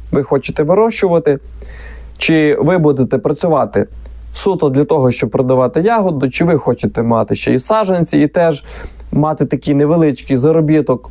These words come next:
восени, чи загалом ви будете готові до цього, адже праці дуже і дуже багато. Якщо ж у вас в планах займатися суто продажем ягоди, то вам підійдуть тільки ранні сорти. Сюди я відношу Амі,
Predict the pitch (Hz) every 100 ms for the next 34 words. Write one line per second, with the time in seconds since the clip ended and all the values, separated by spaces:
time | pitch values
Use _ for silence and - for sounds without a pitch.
0 | - 139 139 139 151 139 127 - - -
1 | - - - - - 170 165 156 147 143
2 | 139 160 180 175 139 131 156 135 139 135
3 | 127 135 135 208 226 196 170 - 160 143
4 | - - 120 113 120 165 185 180 147 143
5 | 190 160 123 143 143 131 131 117 98 -
6 | - - - - - - - - 139 139
7 | - 247 240 - 147 165 165 - 175 147
8 | 117 104 - - 131 160 151 131 123 139
9 | 131 165 123 113 135 120 117 135 160 220
10 | 202 165 151 - - - - - 147 208
11 | 233 247 - - 160 156 156 156 156 -
12 | - - 196 208 170 135 135 135 135 147
13 | 127 107 - - - - - - - -
14 | - 165 240 247 165 156 135 139 139 135
15 | 139 113 - - - 208 214 180